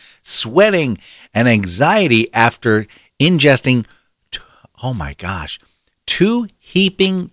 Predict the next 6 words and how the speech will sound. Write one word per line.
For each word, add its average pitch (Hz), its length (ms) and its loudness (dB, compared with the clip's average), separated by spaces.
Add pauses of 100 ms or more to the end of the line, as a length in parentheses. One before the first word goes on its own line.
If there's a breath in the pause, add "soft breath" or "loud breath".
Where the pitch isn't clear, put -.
teaspoons 98 840 -2
of 101 300 -8
caffeine 127 920 -4
powder, 95 580 -4 (840)
twenty 165 320 0
grams, 76 560 -2